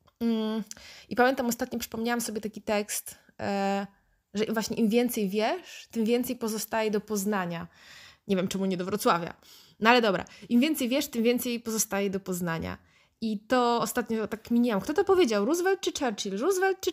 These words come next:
Churchill? I tak siedziałam, kminiłam i aha, dobra, Fitzgerald. <laughs> Natomiast nie zmienia to faktu, że sam cytat,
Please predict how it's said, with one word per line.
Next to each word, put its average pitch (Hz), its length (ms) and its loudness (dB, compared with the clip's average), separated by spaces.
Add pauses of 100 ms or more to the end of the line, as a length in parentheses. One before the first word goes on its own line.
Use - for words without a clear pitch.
Churchill? 240 340 0
I 214 40 -6
tak 262 140 -2
siedziałam, 294 360 0
kminiłam 262 480 2
i 233 40 2
aha, 277 340 6
dobra, 202 260 -2
Fitzgerald. 175 640 -6 (240)
<laughs> - 280 -12
Natomiast 277 340 4
nie 269 80 0
zmienia 254 240 -2
to 247 100 -4
faktu, 240 420 -4 (420)
że 247 260 4
sam 247 300 2
cytat, 226 500 -4